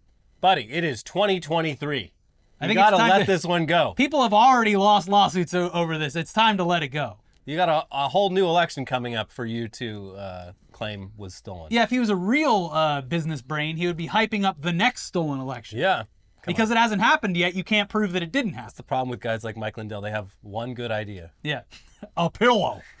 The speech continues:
Speaker 1: So yeah, it looks like the introduction of the follow-up to the My Pillow,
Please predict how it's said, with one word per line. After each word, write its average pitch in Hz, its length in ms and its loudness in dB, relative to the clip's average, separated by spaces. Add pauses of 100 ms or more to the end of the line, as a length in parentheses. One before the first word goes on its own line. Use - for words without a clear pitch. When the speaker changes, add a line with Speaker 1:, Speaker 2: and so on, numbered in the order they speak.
(840)
Speaker 1:
So 196 120 -2
yeah, 233 120 6
it 185 40 6
looks 220 180 0
like 196 160 4
the 170 100 2
introduction 147 480 0
of 123 100 -6
the 113 60 -10
follow-up 156 540 2
to - 80 -18
the 123 80 -8
My 117 180 -2
Pillow, 135 380 -6